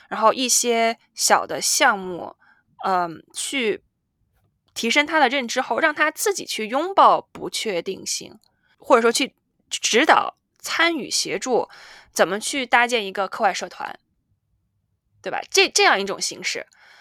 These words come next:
嗯，或者说怎么去举办一场比赛。呃，这个是从学生的成长的旅程当中或申请旅程当中你会遇到的，对吧？或者说我可能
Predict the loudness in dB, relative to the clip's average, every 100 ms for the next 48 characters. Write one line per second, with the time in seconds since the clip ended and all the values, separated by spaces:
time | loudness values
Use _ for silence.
0 | _ _ 4 6 6 2 0 4 4 4
1 | 4 4 4 2 -2 -2 -2 -2 -4 0
2 | 0 0 -4 -10 -12 -12 -12 -14 _ _
3 | _ -20 -14 4 6 8 6 6 4 2
4 | 0 2 0 -6 _ -6 -2 -2 -2 -4
5 | -2 -2 2 2 0 -6 -8 -6 0 0
6 | 0 -6 -6 -8 _ _ -14 -8 -8 -4
7 | 0 0 -2 -4 -4 -4 -8 -8 -6 -6
8 | -6 -8 -10 -8 -6 -2 0 0 -4 -12
9 | -12 -14 _ -20 -20 -10 -2 0 0 4
10 | 6 6 2 -16 -16 -12 -8 -2 -2 -4